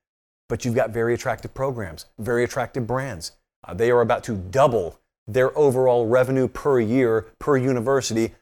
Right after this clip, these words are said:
because of this new T V rights deal. There will be no shortage. You do it any way you have to do. But those are the three things that I think would close the gap, uh, between the Big Ten and the S E C.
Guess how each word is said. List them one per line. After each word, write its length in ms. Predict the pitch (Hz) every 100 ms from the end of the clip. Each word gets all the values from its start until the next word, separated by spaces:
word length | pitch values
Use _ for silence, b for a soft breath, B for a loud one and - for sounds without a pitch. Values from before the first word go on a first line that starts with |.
| -
because 360 | 123 139 127
of 80 | 123
this 200 | 131 -
new 140 | 135
T 180 | 117 139
V 120 | 123
rights 300 | 117 120 120
deal. 240 | - 104 82 _ _ -
There 140 | 120 135
will 160 | 147
be 160 | 135 139
no 180 | 131 123
shortage. 540 | - 127 110 78 - _ _ -
You 140 | 131
do 100 | 156
it 80 | 160 -
any 200 | 139 135
way 180 | 123
you 180 | 117 107
have 240 | 95 87 -
to 80 |
do. 180 | 78 80 65 _ _ _ _ _
But 180 | 117 120
those 260 | 139 170
are 20 | 160
the 100 | 139
three 240 | 139 143
things 280 | 135 135 107
that 120 | 117
I 80 | 117
think 220 | 123 117
would 80 | 107
close 300 | - 107 85
the 40 |
gap, 320 | 82 80 - _ _ _ _
uh, 240 | - 92 90
between 840 | 104 98 123 - 156 151 104 87 90
the 80 | 117
Big 220 | 113 117
Ten 200 | - 127
and 120 | 117
the 100 | 117
S 180 | 120 -
E 120 | 120
C. 360 | 107 131 120 110